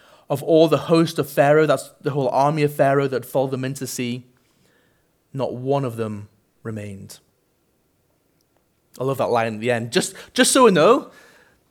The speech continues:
they've all been drowned, but just so we know, not one of them remained." And how would you react if you're an Israelite on the other side? Well, look at how they respond in verse thirty-one.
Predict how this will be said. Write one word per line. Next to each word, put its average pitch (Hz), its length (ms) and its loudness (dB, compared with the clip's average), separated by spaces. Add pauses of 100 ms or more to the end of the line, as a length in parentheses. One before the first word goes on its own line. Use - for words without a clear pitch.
(240)
they've 170 120 0
all 214 120 6
been 196 160 0
drowned, 170 360 4
but 160 100 -2
just 202 140 -4
so 214 80 4
we 196 60 6
know, 151 240 4
not 175 500 2 (160)
one 202 400 4
of 165 140 -2
them 117 320 -2 (360)
remained." 107 640 -6 (2750)
And 156 120 -14
how 269 180 -4
would 226 160 -2
you 151 120 -4
react 120 380 -4
if 135 120 -12
you're 131 100 -4
an 127 60 -6
Israelite 117 500 -6
on 123 140 -10
the 120 60 -10
other 107 100 -8
side? 98 420 -16 (2500)
Well, 143 100 -6
look 190 160 -4
at 180 60 -6
how 170 60 -6
they 165 80 0
respond 180 420 -2
in 147 80 -4
verse 147 240 0
thirty-one. 151 640 -4